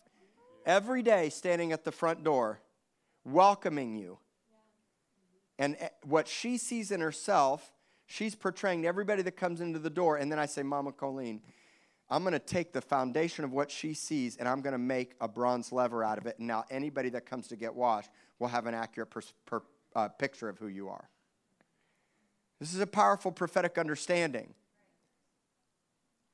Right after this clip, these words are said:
It's a powerful understanding. And so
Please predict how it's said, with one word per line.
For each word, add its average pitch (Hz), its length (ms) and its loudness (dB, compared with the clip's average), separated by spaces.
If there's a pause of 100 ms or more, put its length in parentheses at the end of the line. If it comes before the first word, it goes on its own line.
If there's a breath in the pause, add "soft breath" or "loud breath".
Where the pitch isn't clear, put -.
(280)
It's - 100 -8
a 127 60 -2
powerful - 500 2
understanding. 104 600 -8 (960)
And 135 140 0
so 156 320 2